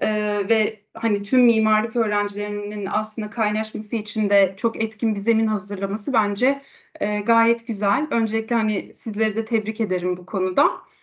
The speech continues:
Ee, ben de kendimi tanıtarak başlayayım o zaman. Daha sonra da konuya giriş yapayım. Benim ismim Gamze Şensoy. Ee, Eskişehir Teknik Üniversitesi'nde araştırma görevlisi olarak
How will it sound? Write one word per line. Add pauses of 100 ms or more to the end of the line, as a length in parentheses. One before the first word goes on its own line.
(500)
Ee,
ben
de
kendimi (100)
tanıtarak
başlayayım
o
zaman. (140)
Daha
sonra
da
konuya
giriş
yapayım. (360)
Benim
ismim
Gamze
Şensoy. (200)
Ee, (340)
Eskişehir
Teknik
Üniversitesi'nde
araştırma
görevlisi
olarak